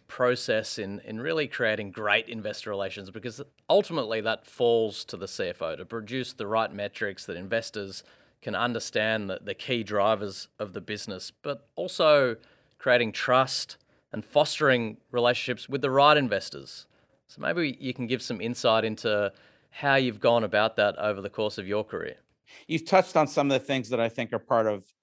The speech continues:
Speaker 2: the recipe for success in creating great I R. You have to, at the core, you have to capture and understand the metrics and drivers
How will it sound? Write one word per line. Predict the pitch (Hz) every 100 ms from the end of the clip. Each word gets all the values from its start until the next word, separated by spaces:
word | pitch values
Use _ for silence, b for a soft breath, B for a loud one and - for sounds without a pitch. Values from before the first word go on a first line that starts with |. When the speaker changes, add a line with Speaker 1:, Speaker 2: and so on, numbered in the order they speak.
| -
Speaker 2:
the | 104 113 104 101
recipe | 120 151 202 185 151
for | 123 131
success | - 127 - 117 98 92 - - _
in | 110 104
creating | - 110 107 104 98 95
great | 110 104
I | 95 95
R. | 92 80 - b b b b
You | 143 156
have | 175 190 190
to, | 170
at | 135 -
the | 139
core, | - 139 123 101 92 - _ _ _
you | 135
have | 135 123 -
to | 123
capture | - - 165 165 170 160
and | -
understand | 131 135 135 - 131 127 123 123 117
the |
metrics | 113 120 - 127 -
and | 110
drivers | 117 107 113 107 107 98